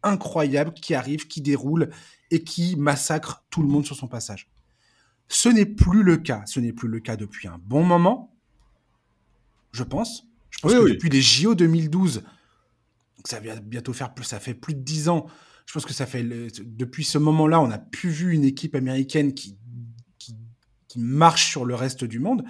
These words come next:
Speaker 1: Et c'est tant mieux.
Speaker 2: Oui.
Speaker 1: En tant que fan de basket, on devrait tous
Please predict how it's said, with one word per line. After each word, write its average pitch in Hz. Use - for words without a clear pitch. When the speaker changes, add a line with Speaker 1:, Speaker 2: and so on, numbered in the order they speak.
Speaker 1:
Et 254
c'est -
tant 220
mieux. 170
Speaker 2:
Oui. 160
Speaker 1:
En 247
tant 285
que 196
fan 247
de 151
basket, 139
on 185
devrait 160
tous -